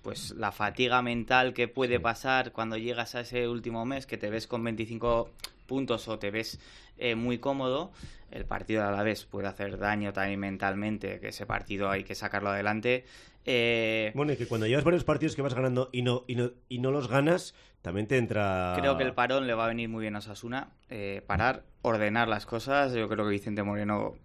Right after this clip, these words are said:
Speaker 1: mm, valorará un poco lo que ha sido este mes, eh, verá qué jugadores tiene y tendrá que ver, ah, si tiene que hacer algún cambio. Pues Raúl igual yo creo que se merece también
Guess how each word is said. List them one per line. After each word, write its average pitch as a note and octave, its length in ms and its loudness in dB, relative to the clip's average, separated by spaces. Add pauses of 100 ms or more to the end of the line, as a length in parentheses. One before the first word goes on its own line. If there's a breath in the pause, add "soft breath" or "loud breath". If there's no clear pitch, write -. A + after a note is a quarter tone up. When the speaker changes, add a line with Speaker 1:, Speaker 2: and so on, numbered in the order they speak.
(100)
Speaker 1:
mm, G2 400 -6
valorará G2 480 0
un G#2 180 0
poco G#2 280 0
lo F#2+ 140 -6
que G2+ 80 -4
ha G2 40 -2
sido G#2 220 -4
este G2+ 240 -2
mes, A#2+ 420 0
eh, G2 480 -2 (500 loud breath)
verá A#2 340 4
qué C3 100 0
jugadores B2 540 2
tiene B2+ 360 -2 (720)
y C3 140 -2
tendrá B2 340 4
que B2 140 0
ver, B2+ 300 4 (220)
ah, A2 240 0
si A#2 180 -6
tiene C3 200 0
que B2 60 2
hacer A#2 160 -2
algún A2 240 0
cambio. C#3 340 0
Pues G2+ 240 -6
Raúl G#2+ 320 0
igual A2 260 2
yo A2 120 2
creo A2 160 -2
que G2+ 80 -4
se G#2 120 -8
merece G#2 300 -4
también G#2 400 -2